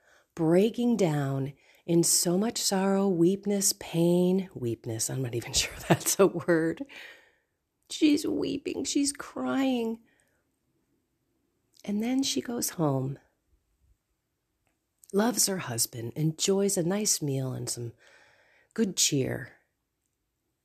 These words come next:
That is what it's all about.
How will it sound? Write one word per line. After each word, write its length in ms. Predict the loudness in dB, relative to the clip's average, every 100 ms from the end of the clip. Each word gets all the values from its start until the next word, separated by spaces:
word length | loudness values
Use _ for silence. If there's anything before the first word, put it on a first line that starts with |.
| -8
That 500 | -6 -4 -6 -10 -14 -16 _ _ _ _ _ _ -12
is 100 | -6
what 120 | -2 -2
it's 160 | 0
all 180 | -2 -2
about. 380 | -4 -6 -8